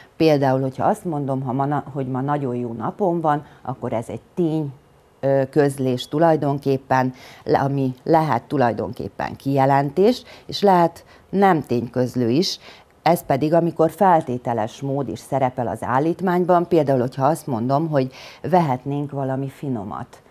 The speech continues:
Ugye ez is csak egy, ö, kijelentő mondat, függetlenül attól, hogy ott van benne a feltételes módnak a jele. Az pedig, hogy üres volt a táskám, ez pedig ugye tulajdonképpen érthető és értelmezhető, hogy ez egy egyszerű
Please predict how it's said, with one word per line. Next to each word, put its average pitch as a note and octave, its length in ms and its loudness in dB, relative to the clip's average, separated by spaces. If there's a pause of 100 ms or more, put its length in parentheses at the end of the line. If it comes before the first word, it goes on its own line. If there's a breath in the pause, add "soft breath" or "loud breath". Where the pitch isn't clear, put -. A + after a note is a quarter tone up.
(340 soft breath)
Ugye D3 240 -2
ez E3+ 120 -2
is D#3 140 -4
csak C3 240 -4
egy, A#2+ 280 -6 (340)
ö, C3 560 2
kijelentő C3 640 2
mondat, C#3+ 460 0
függetlenül B2+ 640 -4
attól, D3+ 360 -2
hogy B2+ 220 -2
ott D#3 160 2
van G#2+ 240 -6
benne C#3+ 480 0 (200 loud breath)
a A#2 100 -14
feltételes C#3+ 840 -2
módnak C3+ 480 -8
a B2 60 -4
jele. C3 420 -4 (580 loud breath)
Az E3+ 200 2
pedig, B2+ 260 -2
hogy F#2+ 140 -6
üres C3+ 300 0
volt G#2 240 -8
a - 120 -12
táskám, D3+ 520 -4
ez B2+ 140 -6
pedig A#2+ 260 -8
ugye B2 180 -6 (160)
tulajdonképpen B2 680 -6
érthető C3+ 640 -4
és B2+ 220 -2
értelmezhető, A#2+ 760 -4
hogy F#2 100 -6
ez G2 120 -6
egy G2+ 160 -4
egyszerű C3+ 560 -4